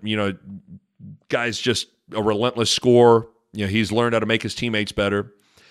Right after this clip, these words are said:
And then the next two, I, I think Peyton Pritchard at Oregon is a first-team All-American. Now, I, I watched Oregon a lot because of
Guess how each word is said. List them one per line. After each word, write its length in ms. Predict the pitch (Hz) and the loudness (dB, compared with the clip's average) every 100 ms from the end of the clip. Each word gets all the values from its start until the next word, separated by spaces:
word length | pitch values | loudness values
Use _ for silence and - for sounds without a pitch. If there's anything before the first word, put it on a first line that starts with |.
| _ _ _ - | _ _ _ -4
And 120 | 135 | 0
then 140 | 240 | 2
the 80 | 359 | 2
next 380 | 202 208 - - | 0 0 0 2
two, 420 | 147 131 123 117 _ _ _ _ _ _ _ _ _ _ _ _ _ _ | 2 4 0 -4 _ _ _ _ _ _ _ _ _ _ _ _ _ _
I, 200 | 117 156 - _ _ - | -2 -2 -2 _ _ 0
I 260 | 147 233 | 4 4
think 400 | 208 - 180 165 | 2 -2 -4 -4
Peyton 380 | - 156 147 120 | 0 0 0 -4
Pritchard 560 | - 135 113 113 101 95 - | -2 -2 0 -2 -4 -6 -4
at 220 | 117 113 - | -2 -2 0
Oregon 380 | 120 110 98 | 2 0 -2
is 120 | 98 87 | -6 -8
a 40 | |
first-team 460 | - 110 - 107 95 | -6 -6 -4 -6 -6
All-American. 480 | 87 76 71 - _ _ _ _ _ _ _ _ _ _ _ _ _ | -8 -10 -16 -20 _ _ _ _ _ _ _ _ _ _ _ _ _
Now, 120 | 117 113 | -8 -4
I, 260 | 113 113 - - - | -2 -2 -4 -20 -8
I 80 | 110 | -4
watched 540 | 113 113 143 165 - - _ | -2 0 0 -2 -6 -10 _
Oregon 380 | 135 143 143 127 | 2 4 2 -2
a 40 | |
lot 320 | 123 120 123 117 | 0 2 0 -2
because 280 | 113 110 | -6 -4
of 320 | 113 95 - | -6 -8 -16